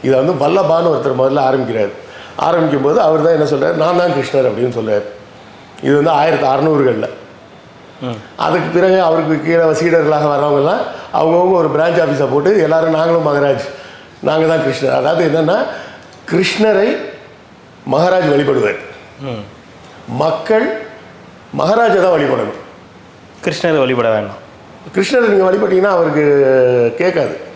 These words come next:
Speaker 2: அதனால மகாராஜ் மூலியமாக
Speaker 1: மகாராஜ் மூலமா தான் வழிபடணும். இப்படி ஒரு சிஸ்டம் இருக்குன்னா, சரி இருந்துட்டு போட்டுமே, இப்ப என்ன சார் தப்பு அப்படின்னு நம்ம கேட்கலாம். இங்க தான் வந்து என்ன வருதுன்னா,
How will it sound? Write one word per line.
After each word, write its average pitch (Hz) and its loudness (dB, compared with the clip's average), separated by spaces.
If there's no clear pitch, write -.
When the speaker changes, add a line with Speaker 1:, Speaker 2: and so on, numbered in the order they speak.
Speaker 2:
அதனால 131 0
மகாராஜ் 156 -2
மூலியமாக 139 0
Speaker 1:
மகாராஜ் 165 0
மூலமா 143 2
தான் 156 2
வழிபடணும். 123 -2
இப்படி 185 2
ஒரு 147 2
சிஸ்டம் 151 -2
இருக்குன்னா, 143 0
சரி 214 0
இருந்துட்டு 214 0
போட்டுமே, 175 0
இப்ப 156 0
என்ன 160 2
சார் 165 0
தப்பு 139 0
அப்படின்னு 135 0
நம்ம 123 0
கேட்கலாம். 123 -2
இங்க 160 2
தான் 165 2
வந்து 151 0
என்ன 156 0
வருதுன்னா, 135 0